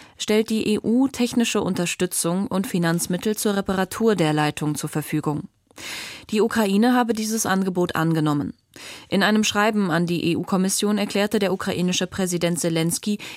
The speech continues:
die Ölpipeline werde voraussichtlich in anderthalb Monaten wieder in Betrieb genommen. Die Regierung in Kiew macht einen russischen Angriff in der Westukraine für den Ausfall verantwortlich.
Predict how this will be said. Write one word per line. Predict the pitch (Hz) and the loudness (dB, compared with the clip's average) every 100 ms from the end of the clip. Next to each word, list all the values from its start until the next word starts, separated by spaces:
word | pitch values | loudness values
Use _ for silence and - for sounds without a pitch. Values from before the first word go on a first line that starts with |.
| - | -6
die | 208 | 0
Ölpipeline | 202 240 247 190 170 180 185 220 | 4 4 2 -2 0 0 0 2
werde | 233 226 | 2 0
voraussichtlich | 226 185 185 - 202 - 214 - | 0 0 0 0 -2 -2 -4 0
in | 214 | 0
anderthalb | - 214 190 214 196 175 170 | 2 2 2 2 0 0 2
Monaten | 165 165 151 156 151 | 2 2 2 -2 -2
wieder | 151 151 | 0 0
in | 147 | 0
Betrieb | 156 156 165 - | -2 -4 -8 -6
genommen. | 160 156 151 165 - _ - - - - - - | -2 0 0 -4 -8 _ -20 -18 -14 -14 -14 -2
Die | 202 | 2
Regierung | 208 202 240 247 226 226 | 2 4 2 4 4 2
in | - 185 | 2 0
Kiew | - 180 175 208 - | -2 -2 0 0 0
macht | 220 226 - | -2 -2 -2
einen | - 208 214 | 0 2 2
russischen | 202 208 233 226 214 196 | 0 0 0 0 -2 -2
Angriff | 170 175 175 165 165 | 0 0 0 0 -2
in | - 175 | -2 0
der | 175 170 | 2 2
Westukraine | 180 - 170 - 156 143 156 147 | 0 0 -4 -2 -2 0 0 0
für | - | 0
den | 160 156 | 0 0
Ausfall | - 156 147 - 156 | 0 0 0 -2 -2
verantwortlich. | 151 156 170 170 151 - - - | -2 -2 -2 -2 -4 -4 -8 -10